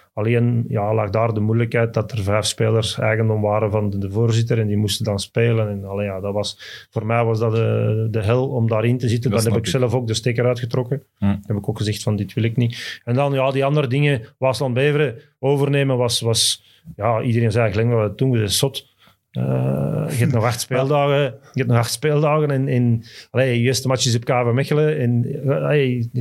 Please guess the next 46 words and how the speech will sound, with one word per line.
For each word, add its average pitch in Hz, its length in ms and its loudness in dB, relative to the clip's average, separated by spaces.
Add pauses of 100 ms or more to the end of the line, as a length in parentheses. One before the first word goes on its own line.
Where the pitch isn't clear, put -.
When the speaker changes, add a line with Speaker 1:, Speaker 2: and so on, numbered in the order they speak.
(280)
Speaker 1:
je 113 100 2
ziet 117 160 0
toch 147 100 2
die 120 140 0
ploeg 135 560 -2
en 127 100 -2
die 123 80 2
hadden 117 200 2
net, 127 360 -2 (240)
wat 110 180 -2
is, 120 220 2
zes 120 220 2
twee 131 200 0
gekregen 131 400 0
van 120 140 0
Club 110 160 0
Brugge, 131 220 2
denk 143 240 0
ik, 147 240 -4
thuis. 135 460 0 (600)
Ja, 107 240 -2
en, 104 120 -2
en 104 160 -2
je 101 100 -2
moet 101 140 0
daaraan 98 260 -2
beginnen. 104 340 0
Je 120 40 2
hebt 113 140 -2
vijf 107 220 0
dagen 101 280 0
tijd 120 220 0
om, 113 260 0
om 104 180 -2
die 101 140 -2
ploeg 117 140 0
Speaker 2:
Maar 113 100 0
Speaker 1:
voor 127 180 0
te 127 80 -6
bereiden. 123 280 0
Speaker 2:
daar, 120 220 2
daar 123 200 2
komen 135 240 0
we 120 60 0
zelfs 123 280 2
nog. - 280 -4